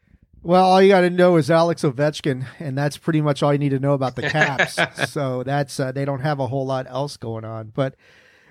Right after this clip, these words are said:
Speaker 1: uh, that's, that's great. Uh, awesome. Wish you nothing but continued success. One year. I mean, any, any podcast that hits that one year mark, you've accomplished something, 'cause most of 'em don't last that long. So congratulations to you and your brother.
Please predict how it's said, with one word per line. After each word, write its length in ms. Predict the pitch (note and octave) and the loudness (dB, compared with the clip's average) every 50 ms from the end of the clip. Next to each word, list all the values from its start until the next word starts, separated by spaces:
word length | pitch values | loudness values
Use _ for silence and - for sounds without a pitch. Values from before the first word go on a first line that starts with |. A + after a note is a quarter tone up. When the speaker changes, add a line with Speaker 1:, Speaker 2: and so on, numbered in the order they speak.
| _ - | _ -6
Speaker 1:
uh, 180 | - A3 A3+ F#3 | -4 -2 -2 2
that's, 240 | F3+ G3+ A3 - | 4 4 4 4
that's 300 | - - F#3+ G3 G#3 - | 4 4 4 4 4 2
great. 340 | - - D3+ F3+ F#3+ F#3 E3 | -2 2 4 6 6 6 6
Uh, 60 | D3+ | 4
awesome. 720 | C#3 C#3 D3 D3 D3 D#3+ D#3+ - F3+ D#3+ D#3 D#3 D3+ E3+ D#3 | 2 0 0 2 2 2 2 0 0 -2 -2 -4 -6 -4 0
Wish 220 | D#3 E3+ E3 - | 2 2 2 2
you 80 | E3+ D#3 | -2 0
nothing 320 | D3 D#3+ E3+ - F#3 E3 D3+ | 4 4 4 4 2 0 2
but 220 | D#3 D#3 C#3+ - | 2 0 0 -2
continued 560 | - C#3 C3 B2 - E3 D#3+ D#3 D#3+ D3+ - | -8 -8 -8 -6 -6 -4 -4 -2 -4 -6 -6
success. 420 | - B2 - - - D#3+ D#3+ - - | -10 -16 -12 -4 -2 -2 -2 -2 0
One 220 | D3 F3+ G#3 A3 | 2 2 2 4
year. 360 | A#3 A3 A3+ C#4+ B3 E3 C#3 B2+ | 4 2 4 4 4 4 2 0
I 80 | C#3+ | -2
mean, 180 | C#3+ D3 D3 D3+ | -2 -2 -2 0
any, 300 | D#3+ F3+ G#3+ A3+ A3+ F3 | 0 0 0 -2 -2 -4
any 200 | F3+ G3+ A3+ G#3+ | -2 -2 -2 -2
podcast 540 | - - A3 A3+ A3+ - - G#3+ G3+ F#3 - | 0 2 4 4 4 2 2 2 2 2 2
that 100 | F3+ C3+ | 2 4
hits 180 | D#3+ F#3+ - - | 4 2 2 2
that 160 | F#3 F3 E3 | -2 -2 0
one 220 | C#3 D#3 F3 E3+ | -2 -2 -2 0
year 180 | D#3 E3 E3+ E3+ | 0 0 0 0
mark, 320 | D3+ C#3 C3+ A#2+ A#2+ A#2 - | 0 -2 -2 -4 -4 -8 -6
you've 160 | C#3+ C#3+ C#3 | -6 -4 -4
accomplished 520 | C#3+ C3 - D#3 D#3 E3 E3 - C#3 B2 - | -4 -6 -6 -4 -4 -4 -4 -6 -8 -8 -6
something, 340 | D3 C3 B2 - C3 A#2 | -8 -8 -6 -8 -12 -10
'cause 340 | A#2 B2 A#2 A#2 A2 G#2 - _ _ _ _ _ _ - | -8 -6 -6 -6 -6 -8 -12 _ _ _ _ _ _ -10
most 360 | C3 C3+ D#3 F3 G3+ G3+ - | -2 4 6 6 6 4 2
of 80 | G3+ F3 | 2 2
'em 100 | E3+ D#3 | 2 4
don't 220 | D#3+ E3 D#3+ D#3+ D3+ | 4 2 2 2 0
last 300 | C#3 C#3+ D#3 D3+ - - | 0 0 0 0 0 -2
that 180 | C#3 B2 B2+ - | -6 -6 -8 -8
long. 280 | B2+ A2+ G#2+ G2+ G#2+ - | -12 -12 -12 -12 -14 -16
So 220 | - - C3+ A#2 | -10 -8 -8 -8
congratulations 880 | A#2+ - B2 A2+ C#3+ D#3+ E3+ E3 - D#3+ D3+ D#3 E3 - - D3+ C3 - | -8 -10 -6 -2 2 2 2 2 2 0 2 2 0 0 -2 -8 -8 -6
to 80 | - C#3+ | -6 -2
you 180 | C#3+ C#3+ C#3+ | 0 0 0
and 80 | C#3+ C3 | 0 -2
your 80 | B2+ | -4
brother. 460 | A#2 B2 C3+ C3+ C3+ C3 C3 B2+ B2 | -6 -4 -2 -2 -2 -2 -4 -6 -8